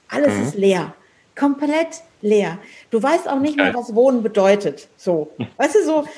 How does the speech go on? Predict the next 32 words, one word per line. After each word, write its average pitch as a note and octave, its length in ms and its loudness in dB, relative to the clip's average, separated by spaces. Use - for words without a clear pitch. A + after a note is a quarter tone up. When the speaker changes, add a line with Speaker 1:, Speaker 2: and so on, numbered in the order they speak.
Speaker 1:
alles, F4 260 0
was D#4+ 140 -2
du B3+ 80 -4
vorher C#4 380 2
je C4+ 220 0
gelernt B3+ 480 0
hast A#3 200 -6
über, G3 400 -2
ne, D4 180 0
wie C4 120 0
man A#3 240 0
wohnt G#3+ 280 2
und G3+ 200 -2
all C#4+ 180 0
das B3 160 -2
ist A3 160 -6
alles G#3+ 280 0
futsch, - 420 -2
so D4+ 180 0
im D#4+ 100 0
Hirn. E4+ 240 4
Stell C#4 200 2
dir D4+ 100 2
vor, C4+ 360 0
Her-, B3 240 2
Hirn B3+ 260 2
ist A3+ 240 -4
vollkommen B3 540 0
blank. E3+ 440 -2
Das G3 160 -2
ist G3+ 140 -2
leer. F3+ 520 2